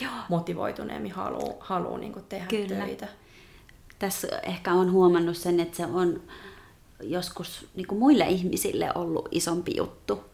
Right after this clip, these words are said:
Speaker 1: ää, se, mm, että mä oon haudannut ne
Speaker 2: Mm.
Speaker 1: kätilön opinnot, enkä oo edes tosiaan vielä, niinku, kaikille kertonutkaan
Speaker 2: Mm.
Speaker 1: sitä. Niin, tota, ää,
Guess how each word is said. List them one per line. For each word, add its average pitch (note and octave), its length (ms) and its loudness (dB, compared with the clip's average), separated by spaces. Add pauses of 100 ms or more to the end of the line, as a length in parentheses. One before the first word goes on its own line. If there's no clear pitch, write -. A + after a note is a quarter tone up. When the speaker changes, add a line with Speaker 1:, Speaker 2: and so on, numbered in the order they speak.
(300)
Speaker 1:
ää, - 520 -4 (280)
se, - 360 -4 (140)
mm, G3+ 500 -8 (640)
että - 200 -12
mä F#2+ 200 -2
oon F#3+ 120 -4
haudannut F#3+ 460 -2
ne A#3+ 200 -2 (220)
Speaker 2:
Mm. A3+ 160 0
Speaker 1:
kätilön F#3 440 0
opinnot, - 400 0 (100)
enkä F3 280 0
oo D#3+ 160 2
edes F#3+ 180 -2
tosiaan G3 440 -4
vielä, G3 260 0
niinku, A3+ 220 -6
kaikille C4 480 -4 (1200)
kertonutkaan F#3 840 2
Speaker 2:
Mm. F3+ 40 -2
Speaker 1:
sitä. G#3 320 -2 (280)
Niin, F#2 280 -4
tota, E2+ 500 -4 (420)
ää, G#3+ 680 -14